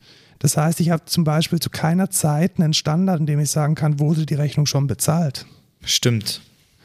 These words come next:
Speaker 1: Oder wer ist dafür zuständig gerade für die Bezahlung? Oder wann wird sie bezahlt werden?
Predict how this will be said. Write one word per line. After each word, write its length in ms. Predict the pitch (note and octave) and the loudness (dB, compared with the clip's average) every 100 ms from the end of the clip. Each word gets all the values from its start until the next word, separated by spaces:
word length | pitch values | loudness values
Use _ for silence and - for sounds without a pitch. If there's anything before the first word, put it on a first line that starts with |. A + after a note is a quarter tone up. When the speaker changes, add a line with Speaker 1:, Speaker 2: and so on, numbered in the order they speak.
| - - | -20 -8
Speaker 1:
Oder 580 | - E3 D#3+ D3+ C#3 C#3 | -2 0 2 0 0 0
wer 200 | D3 D3 | 0 0
ist 160 | D3+ - | 0 -2
dafür 180 | - C#3 | -4 0
zuständig 580 | - G#3 - D#3 D3+ | 0 0 2 0 0
gerade 360 | - C#3 C#3 C3+ | -2 -2 0 0
für 140 | C3+ | 0
die 60 | C#3+ | 0
Bezahlung? 600 | C3+ - D3 C3+ C3+ C#3 | 0 0 0 2 2 2
Oder 240 | - D3 C#3+ | 2 0 2
wann 220 | D3 D3+ | 0 2
wird 180 | F3 - | 0 0
sie 160 | - | -4
bezahlt 580 | C3+ C#3 - C#3 C3+ B2+ | -2 -2 0 0 0 -2
werden? 500 | D3 F3 E3+ C#3+ C3+ | 0 2 0 0 -4